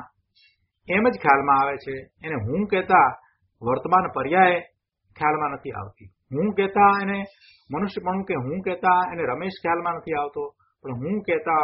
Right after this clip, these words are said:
ભગવાન આત્મા જ ખ્યાલમાં આવે છે. આવી દ્રષ્ટિ સમ્યક દ્રષ્ટિની હોય છે. આવી શ્રદ્ધા અને આવી માન્યતા સમ્યક દ્રષ્ટિની હોય છે. એટલે દ્રષ્ટિ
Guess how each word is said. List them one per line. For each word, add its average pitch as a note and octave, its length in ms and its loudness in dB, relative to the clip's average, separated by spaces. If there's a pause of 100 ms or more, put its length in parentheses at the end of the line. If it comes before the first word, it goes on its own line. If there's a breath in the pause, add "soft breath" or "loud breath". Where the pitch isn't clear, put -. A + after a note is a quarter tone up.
ભગવાન C3+ 400 -2
આત્મા A#2+ 380 -4
જ F#3+ 100 -8
ખ્યાલમાં C3 400 -4
આવે C#3+ 140 -6
છે. - 180 -12 (1000)
આવી G#3+ 340 0
દ્રષ્ટિ E3+ 320 -4
સમ્યક C#3+ 360 -10
દ્રષ્ટિની A#2 500 -8
હોય G2+ 160 -10
છે. - 160 -20 (960)
આવી E3+ 300 0
શ્રદ્ધા D3+ 460 0 (320)
અને D3 140 -12
આવી D3+ 340 -2
માન્યતા D3 560 0 (1040)
સમ્યક C3 280 -6
દ્રષ્ટિની G#2+ 420 -8
હોય A2 180 -10
છે. G#2+ 100 -16 (1000)
એટલે F#3 320 0 (1200)
દ્રષ્ટિ F3 400 -2